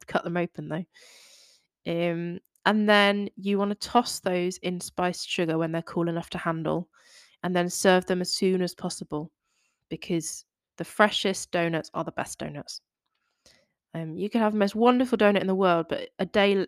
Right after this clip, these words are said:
a day after it's been made, it's just not good. So that's Puff Puff, with my apologies for, <laughs> to Yolanda Komolafa for, uh, stu-, stumbling over her surname.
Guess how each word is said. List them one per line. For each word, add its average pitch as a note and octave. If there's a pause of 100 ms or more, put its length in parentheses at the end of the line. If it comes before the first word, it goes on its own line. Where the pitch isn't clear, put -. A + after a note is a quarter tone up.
a G3
day G3
after G3
it's -
been G#3
made, G#3
it's -
just - (140)
not E3+
good. C#3+ (720)
So E3 (960)
that's - (220)
Puff -
Puff, - (600)
with F3+
my E3+
apologies E3+
for, -
<laughs> -
to A3
Yolanda G3+
Komolafa E3+
for, E3 (880)
uh, E3 (120)
stu-, -
stumbling F3
over D#3+
her D#3+
surname. D#3